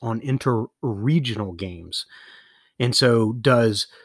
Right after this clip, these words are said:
Texas, does this force Texas and Texas A and M to play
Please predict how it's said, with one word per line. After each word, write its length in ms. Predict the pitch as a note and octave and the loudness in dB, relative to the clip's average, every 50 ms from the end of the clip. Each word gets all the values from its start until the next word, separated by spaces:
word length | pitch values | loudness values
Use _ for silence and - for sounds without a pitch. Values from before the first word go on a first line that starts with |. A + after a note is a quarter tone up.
| _ _ _ _ - | _ _ _ _ -8
Texas, 420 | - - C#3+ C#3 - - C3+ B2+ C#3+ | -4 -4 -2 0 0 -2 -2 -4 -2
does 340 | C#3+ C3+ C#3+ B2 A#2+ B2 A2+ | 0 2 2 2 2 0 0
this 260 | C#3+ D#3 C#3+ - - | 2 2 4 2 2
force 540 | - - - D3+ D3 D3 B2 G#2+ G#2+ - - | 0 -2 -4 -2 -2 -2 -2 -2 -4 -6 -6
Texas 560 | - - - C3+ - - - B2+ A2+ - - | -6 -8 -8 -6 -6 -4 -4 -2 0 -2 -2
and 100 | A2 - | -2 -4
Texas 400 | - C3 B2 - - A#2 - - | -6 -6 -4 -4 -4 -2 -2 -2
A 100 | A#2 A#2 | -2 -2
and 120 | A2+ A2 | 0 0
M 180 | A#2+ C#3+ D3+ B2+ | 2 2 2 0
to 120 | - - - | 0 -4 -8
play 640 | - - - B2 D#3+ F3 A2+ G2 G2 G2+ A2 - | -10 -10 -4 -2 -2 0 -2 -2 -6 -10 -12 -14